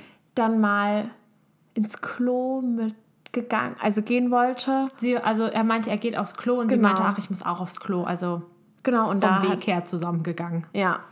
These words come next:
Speaker 1: und dann hat er dort ein Sexangebot bekommen, ist natürlich abgelehnt, aber das ist auch komisch.
Speaker 2: Ja, also einfach so anscheinend so straight heraus, ja, hast du Bock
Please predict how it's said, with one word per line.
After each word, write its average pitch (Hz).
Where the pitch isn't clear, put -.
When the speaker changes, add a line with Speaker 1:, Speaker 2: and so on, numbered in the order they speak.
Speaker 1:
und 214
dann 202
hat 202
er 190
dort 190
ein 208
Sexangebot -
bekommen, 240
ist 220
natürlich -
abgelehnt, 233
aber 196
das 196
ist 208
auch 233
komisch. -
Speaker 2:
Ja, 233
also 220
einfach 226
so 214
anscheinend 214
so 202
straight 202
heraus, 202
ja, 196
hast 208
du 202
Bock 190